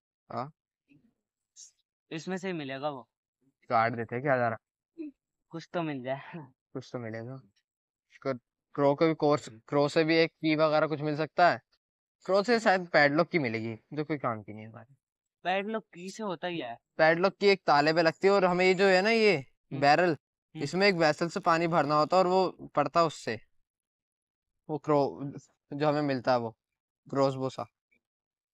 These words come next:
Speaker 2: क्या मिला?
Speaker 1: सिक्का मिल गया, ले।
Speaker 2: मैंने कहा ही था इसमें से कोई मिल गया।
Speaker 1: चिल्लर मिला। च-,
Speaker 2: नहीं
Speaker 1: वैसे
Speaker 2: मिला।
Speaker 1: हमें नीचे जाना ही already। टिकट उसको पकड़ा देंगे, वो गेट खोल देगा।
Speaker 2: और वो सामने आ गई, देख।
Speaker 1: ओ भैंस की।
Speaker 2: कहा ही था।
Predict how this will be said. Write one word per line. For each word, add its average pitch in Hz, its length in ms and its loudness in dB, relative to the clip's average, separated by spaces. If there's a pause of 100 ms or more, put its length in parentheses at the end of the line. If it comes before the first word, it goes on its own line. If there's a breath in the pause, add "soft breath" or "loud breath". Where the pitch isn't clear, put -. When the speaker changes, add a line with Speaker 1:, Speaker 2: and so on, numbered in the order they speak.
(220)
Speaker 2:
क्या 120 120 -14
मिला? 117 280 -14 (240)
Speaker 1:
सिक्का - 320 -6
मिल 110 140 -10
गया, 110 120 -8
ले। 107 140 -12 (240)
Speaker 2:
मैंने 127 200 -14
कहा 120 120 -8
ही 113 100 -10
था 127 100 -16
इसमें 131 240 -14
से 135 80 -16
कोई 120 220 -14
मिल 113 100 -16
गया। 107 100 -20
Speaker 1:
चिल्लर 123 300 -2
मिला। 110 300 -12 (320)
च-, 147 40 -4
Speaker 2:
नहीं 143 120 0
Speaker 1:
वैसे 147 180 2
Speaker 2:
मिला। - 20 6
Speaker 1:
हमें 156 140 2
नीचे 151 200 -2
जाना 127 220 0
ही 131 100 -2
already। 113 380 -6 (340)
टिकट 147 220 -2
उसको 143 180 -4
पकड़ा 139 280 2
देंगे, 160 160 -2
वो 160 100 0
गेट 135 200 -2
खोल 131 240 -2
देगा। 131 220 -4 (340)
Speaker 2:
और 143 140 -8
वो 143 100 -8
सामने 151 360 -6
आ 131 140 -8
गई, 117 140 -16
देख। 127 220 -16 (2250)
Speaker 1:
ओ - 80 -2
भैंस 180 320 2
की। 135 120 -2
Speaker 2:
कहा - 480 -10
ही 135 100 -12
था। 131 200 -20